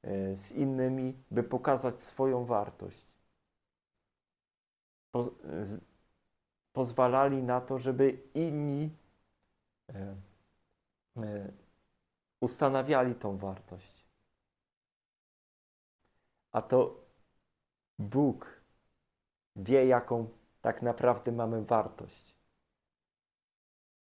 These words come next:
Bóg chce Ci pokazać tą wartość, jak bardzo jesteś cenny w Jego oczach. Czy kiedykolwiek zadałeś Bogu pytanie, zadałaś pytanie: „Boże,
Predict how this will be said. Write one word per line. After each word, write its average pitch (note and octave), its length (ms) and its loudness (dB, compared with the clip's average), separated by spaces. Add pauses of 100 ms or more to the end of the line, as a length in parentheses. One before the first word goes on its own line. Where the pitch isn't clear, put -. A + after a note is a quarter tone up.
(140)
Bóg C#3 340 2
chce - 260 0
Ci B2 140 -4
pokazać G#2 680 -2
tą G#2+ 240 -8
wartość, - 800 -8
jak G#2 200 -4
bardzo C3+ 340 4
jesteś B2+ 340 2
cenny B2 480 -4
w A2+ 60 -10
Jego A2 280 -2
oczach. - 460 -8 (280)
Czy B2+ 120 -4
kiedykolwiek B2+ 800 -2 (440)
zadałeś B2+ 500 2
Bogu A#2+ 280 -2
pytanie, A2 500 -4
zadałaś A2 500 0
pytanie: G#2+ 560 -8 (440)
„Boże, B2+ 460 -4